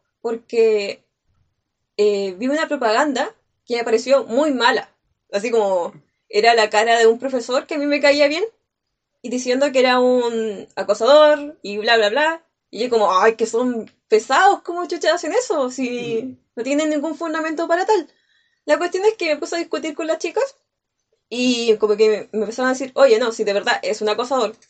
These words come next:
Speaker 1: Y yo como, "¿En serio?". Sí, en serio, tenemos pruebas. O sea, eh, hay una chica y ella misma contó su historia. Y no es que yo crea en cualquier cosa que me dicen, pero creo en las personas.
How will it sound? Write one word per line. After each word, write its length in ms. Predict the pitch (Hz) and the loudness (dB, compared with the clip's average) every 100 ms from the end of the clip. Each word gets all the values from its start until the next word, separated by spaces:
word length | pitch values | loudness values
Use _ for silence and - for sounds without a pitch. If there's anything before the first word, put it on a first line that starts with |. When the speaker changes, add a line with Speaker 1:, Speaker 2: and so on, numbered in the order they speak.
| _ - | _ 0
Speaker 1:
Y 60 | 214 | 4
yo 60 | |
como, 240 | 220 185 - _ _ _ _ _ _ _ | 4 0 -10 _ _ _ _ _ _ _
"¿En 100 | 196 | -6
serio?". 280 | 190 277 - _ _ _ _ _ | 0 0 -2 _ _ _ _ _
Sí, 200 | 294 254 | -2 -2
en 100 | 202 | 0
serio, 240 | 247 - 127 _ | 0 -2 -10 _
tenemos 300 | 196 214 240 | -4 -2 0
pruebas. 360 | 254 277 277 - | 2 2 2 -6
O 60 | 208 | -6
sea, 260 | 196 - _ _ _ _ _ _ - | -4 -6 _ _ _ _ _ _ 4
eh, 360 | 214 208 196 - | 8 8 4 0
hay 140 | 202 | 2
una 160 | 233 233 | 2 0
chica 520 | 269 294 262 247 262 - - | -4 -2 0 0 -2 -8 -14
y 300 | 196 190 - | -10 -10 -4
ella 180 | 202 208 | 0 4
misma 240 | 220 233 | 4 4
contó 300 | 226 214 220 | 0 0 -2
su 100 | 220 | -4
historia. 420 | 269 254 247 254 - _ _ _ _ _ _ | -4 -4 -4 -4 -10 _ _ _ _ _ _
Y 380 | - 240 240 226 | -8 -6 0 0
no 140 | 220 | 0
es 60 | 294 | -2
que 140 | 370 302 | -2 0
yo 180 | 302 302 | -2 -2
crea 400 | - 277 302 311 | -4 0 2 2
en 180 | 302 285 | 0 -2
cualquier 440 | - 208 208 262 | 0 0 2 0
cosa 240 | 277 302 330 | 0 -2 -2
que 80 | 269 | -6
me 80 | 240 | -6
dicen, 320 | 262 320 339 _ _ _ - | -6 -8 -12 _ _ _ -6
pero 280 | 285 294 277 | -2 -2 -2
creo 200 | 302 339 | -2 -2
en 60 | 320 | -2
las 120 | 285 | -2
personas. 360 | 208 - - | -4 -4 -10